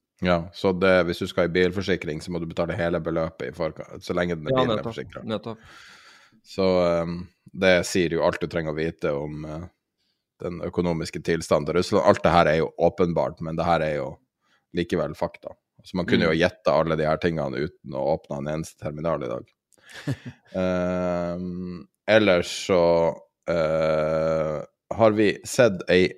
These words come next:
Speaker 1: begrenset spredning av det som skjer. Det er jo ned i hele Europa og alt sånn. Gassprisen er opp, og, og det, men det er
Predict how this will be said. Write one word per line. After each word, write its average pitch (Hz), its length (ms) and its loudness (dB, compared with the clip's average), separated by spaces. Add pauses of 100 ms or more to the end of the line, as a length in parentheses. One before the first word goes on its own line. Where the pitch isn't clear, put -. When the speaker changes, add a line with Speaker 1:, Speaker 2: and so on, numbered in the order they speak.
Speaker 1:
begrenset 104 920 4
spredning 78 720 0
av 78 140 -4
det 78 180 0
som 62 160 -8
skjer. 73 320 0
Det 78 60 2
er 87 80 4
jo - 20 2
ned 92 500 8
i 80 40 6
hele 82 320 6
Europa 87 340 4
og 76 200 6
alt 85 140 0
sånn. 147 380 4 (800)
Gassprisen 90 720 4
er - 160 -6
opp, 147 320 2 (1040)
og, 85 340 2
og 85 200 2
det, 123 340 6
men 101 760 4 (140)
det 90 220 4
er 95 420 6